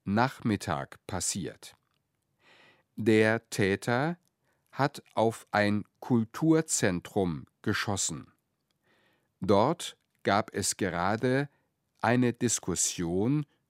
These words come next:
über Meinungsfreiheit. Der Täter hat drei Polizisten verletzt. Ein anderer Mann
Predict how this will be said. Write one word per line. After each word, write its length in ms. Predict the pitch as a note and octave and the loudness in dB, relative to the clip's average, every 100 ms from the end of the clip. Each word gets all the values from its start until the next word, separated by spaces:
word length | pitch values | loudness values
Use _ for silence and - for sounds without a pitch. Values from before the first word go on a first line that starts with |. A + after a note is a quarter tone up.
| _ - | _ -4
über 460 | C#3+ C#3+ C#3 D3 - | 0 2 0 -2 -6
Meinungsfreiheit. 1600 | G2 G#2 B2+ C#3+ F#2+ D#2 - - - F#2+ F2 C#2+ C#2+ G#1+ - - _ _ _ _ _ _ _ _ _ _ _ _ - | 0 4 4 2 -2 -4 -6 -8 -6 -4 -4 -6 -12 -12 -18 -20 _ _ _ _ _ _ _ _ _ _ _ _ -2
Der 460 | G2+ F2+ D#2+ D#2+ | 2 2 2 -4
Täter 680 | - G#2+ A2 - B2+ C3+ D3+ _ _ _ _ | 0 2 2 0 -2 -2 -6 _ _ _ _
hat 360 | A2 G#2+ - - _ _ _ | -2 -2 -4 -14 _ _ _
drei 460 | G#2+ F2 G2+ B2+ - _ - | 0 2 2 0 -6 _ -2
Polizisten 1040 | B2 A#2+ A#2 - D3+ - - F#2 C#2+ A2+ _ | 0 0 -2 0 0 0 -2 -6 -6 -10 _
verletzt. 800 | - G#2+ G2 F#2 - - - - _ _ _ _ _ _ _ - | -4 0 0 -2 -6 -8 -12 -16 _ _ _ _ _ _ _ 0
Ein 340 | F#2+ E2+ B1+ - _ | 0 0 -6 -14 _
anderer 540 | G#2+ B2+ B2 B2 B2 | 0 2 2 0 0
Mann 440 | A#2+ G#2+ G#2 G#2+ | 0 0 0 -2